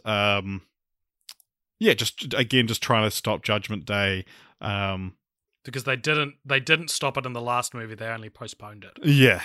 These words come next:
Speaker 1: even
Speaker 2: Which
Speaker 1: though
Speaker 2: is
Speaker 1: they
Speaker 2: revealed in this movie.
Speaker 1: Yeah, um, but essentially the whole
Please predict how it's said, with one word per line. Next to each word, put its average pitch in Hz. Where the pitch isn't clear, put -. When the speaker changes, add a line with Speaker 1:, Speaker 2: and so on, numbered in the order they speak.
Speaker 1:
even 117
Speaker 2:
Which 110
Speaker 1:
though 107
Speaker 2:
is 101
Speaker 1:
they 104
Speaker 2:
revealed 107
in 104
this 101
movie. 143
Speaker 1:
Yeah, 117
um, 135
but 151
essentially 151
the 139
whole 135